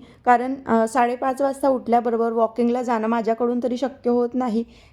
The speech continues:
कारण इथे तुम्हाला जरी उजाडलेलं दिसत असेल तरी पण रस्त्यावर खूप अंधार असतो आणि मला कसं आहे शेड्यूल बनवायचं आहे, हे असले नसले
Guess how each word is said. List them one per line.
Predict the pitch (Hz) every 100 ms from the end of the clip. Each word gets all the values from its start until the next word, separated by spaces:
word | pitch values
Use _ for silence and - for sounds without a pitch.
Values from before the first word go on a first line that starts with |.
| -
कारण | 254 285
इथे | 262 277
तुम्हाला | 294 262 262
जरी | 247 254 269
उजाडलेलं | - 247 214 233 240 240 247
दिसत | 233 208 220
असेल | 240 240 220 214
तरी | 226 226
पण | 240 254 254 - - 214
रस्त्यावर | 233 - 254 269 262 262
खूप | 277 285
अंधार | 285 220 247 247
असतो | 240 - 226
आणि | 220
मला | 233 233 247
कसं | 277 277 269
आहे | 269 -
शेड्यूल | 311 277 285
बनवायचं | 285 269 233 226 214 226
आहे, | 226 240 247 - - _
हे | 269
असले | 269 262 254 262
नसले | 254 254 254